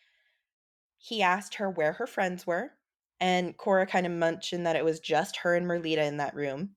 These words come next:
So he marched them to another bedroom at gunpoint to grab all of the other girls.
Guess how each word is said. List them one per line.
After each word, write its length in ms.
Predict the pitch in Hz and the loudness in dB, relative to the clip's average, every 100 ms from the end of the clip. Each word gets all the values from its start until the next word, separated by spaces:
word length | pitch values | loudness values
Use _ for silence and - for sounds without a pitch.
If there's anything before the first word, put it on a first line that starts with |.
| _ - - - | _ -20 -20 -20
So 260 | - 208 196 | -6 -2 0
he 200 | - 220 | 0 -2
marched 540 | 175 156 175 - - | 0 2 2 0 -6
them 440 | 190 151 147 143 180 | 0 2 0 -6 -12
to 260 | - 185 | -4 -2
another 320 | 165 175 220 208 | 2 2 0 2
bedroom 480 | 165 151 151 151 - | 0 2 -4 -4 -2
at 260 | 165 - | -4 -2
gunpoint 640 | 233 247 285 - 139 147 - _ _ _ | 0 0 -2 -2 -2 -2 -6 _ _ _
to 140 | - 202 | -10 0
grab 240 | 190 180 | 4 4
all 300 | - 170 165 | 6 6 6
of 80 | 165 | 2
the 160 | 165 147 | 2 0
other 160 | 139 | 0
girls. 500 | 143 - - - - | -4 -6 -6 -12 -18